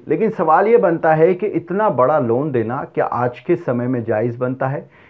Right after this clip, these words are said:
क्या पॉसिबल है कि बै-, स्टेट बैंक ऑफ इंडिया आज के हालात में अडानी ग्रुप को एक अरब डॉलर का कर्जा दे सके? हालांकि इसको लेकर के अभी तक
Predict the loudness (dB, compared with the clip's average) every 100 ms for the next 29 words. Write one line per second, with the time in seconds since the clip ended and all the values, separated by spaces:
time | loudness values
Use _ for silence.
0 | _ 0 0 2 0 0 0 2 2 2
1 | 2 2 2 0 2 0 0 -4 -2 -2
2 | 0 -2 -2 -4 -2 -2 0 0 0 -2
3 | -2 -2 -2 -2 -2 -2 -2 -6 -6 -6
4 | -4 -4 -4 -6 -6 -8 -6 -8 -6 -2
5 | 2 2 0 -6 -4 0 -2 -2 -4 -2
6 | 0 -2 -4 -4 -6 -6 -20 -20 _ _
7 | _ _ _ -2 0 2 2 2 -2 -6
8 | -10 -10 -12 -16 _ -20 -20 -18 0 4
9 | 6 4 2 2 6 6 6 4 4 6
10 | 6 6 0 0 -2 0 -2